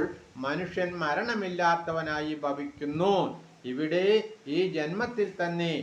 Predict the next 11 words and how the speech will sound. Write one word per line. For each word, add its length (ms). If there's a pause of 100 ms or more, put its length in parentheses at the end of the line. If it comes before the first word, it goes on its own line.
(300)
ബ്രഹ്മത്തെ 540 (120)
അനുഭവിക്കുന്നു, 840 (500)
ബ്രഹ്മപ്രാപ്തി 840 (100)
ഉണ്ടാകുന്നു. 600 (460)
ആ 20 (180)
അതിനെ 320
അഴിഞ്ഞ്, 280 (240)
അറിഞ്ഞു 300
കഴിഞ്ഞാൽ 400 (560)
ബ്രഹ്മപ്രാപ്തി 760 (220)
അവന്, 220